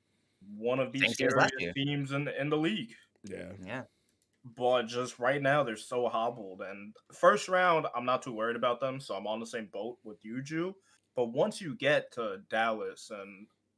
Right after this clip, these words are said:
Speaker 1: uh, the Rams and the Packers, I don't like the Bucks.
Speaker 3: No.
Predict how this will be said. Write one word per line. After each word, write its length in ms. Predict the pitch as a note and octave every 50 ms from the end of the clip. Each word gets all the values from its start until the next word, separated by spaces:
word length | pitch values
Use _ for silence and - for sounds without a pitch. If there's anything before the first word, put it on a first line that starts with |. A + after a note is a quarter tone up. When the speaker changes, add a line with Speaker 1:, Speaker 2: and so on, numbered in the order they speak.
| _ -
Speaker 1:
uh, 240 | A#2+ A2 G#2+ G#2 G2
the 120 | G2 G2 G2
Rams 680 | G2+ A2 A#2+ B2+ B2+ B2 A#2+ A2+ G#2+ G2+ G2+ F#2+ - - - A#2
and 80 | G#2
the 60 | G2+
Packers, 840 | - - - C3+ D3 C#3+ C#3+ C3+ A2+ G2 F#2 - - - - - - _ _ _ _ _ _ _ _ _ _ _ _ _ _ _ _ _ _ - _ -
I 140 | G#2 A2+ D#3
don't 200 | G3 A#3 F#3 C3
like 260 | G#2+ A#2+ E3 D#3 -
the 60 | - A2
Bucks. 600 | - B2 F3+ B3+ - - - - - - - -
Speaker 3:
No. 280 | G2 G2 F#2+ F2+ F2+ F#2+